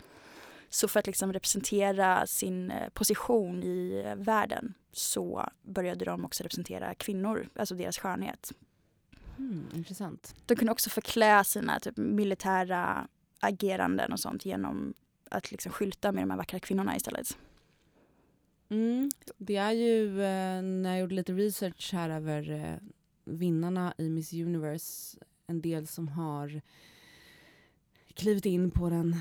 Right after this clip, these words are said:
Speaker 2: politiska spelplanen.
Speaker 1: Ja.
Speaker 2: Bland annat, ehm,
Speaker 1: Jag tänkte komma till det.
Speaker 2: Mm, vad spännande.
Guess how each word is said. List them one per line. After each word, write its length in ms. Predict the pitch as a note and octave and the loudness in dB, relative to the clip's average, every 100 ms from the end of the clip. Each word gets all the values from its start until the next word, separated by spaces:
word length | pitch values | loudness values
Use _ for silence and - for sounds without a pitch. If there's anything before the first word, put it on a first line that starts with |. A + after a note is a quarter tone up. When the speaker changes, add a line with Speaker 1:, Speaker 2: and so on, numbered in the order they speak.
| - | -4
Speaker 2:
politiska 800 | - F#3 F3 - D#3+ - D#3+ D#3+ D#3 - - - | -2 0 0 -2 -4 -4 -2 -2 -4 -8 -18 -12
spelplanen. 1000 | - - F#3+ E3 - E3 D#3 D#3 D#3 E3 - - | -10 -2 0 0 0 0 0 0 0 -2 -4 0
Speaker 1:
Ja. 80 | A3+ G#3+ | 6 6
Speaker 2:
Bland 60 | F3 E3 | 6 4
annat, 260 | E3 - | 0 -4
ehm, 420 | E3+ D#3+ D#3 E3 E3 | -2 0 -2 -2 -2
Speaker 1:
Jag 100 | D#3+ | 2
tänkte 180 | A#3 A3 | 2 2
komma 220 | A#3 A3+ | 2 0
till 120 | A3+ | 0
det. 180 | - A#3 - _ _ - G#3 | 0 0 -4 _ _ -8 -4
Speaker 2:
Mm, 400 | A3 B3+ C#4 B3+ | -2 0 0 -2
vad 120 | G#3+ G#3 | -6 -4
spännande. 600 | A#3+ A#3 B3 G#3+ G#2+ | -2 0 0 0 -2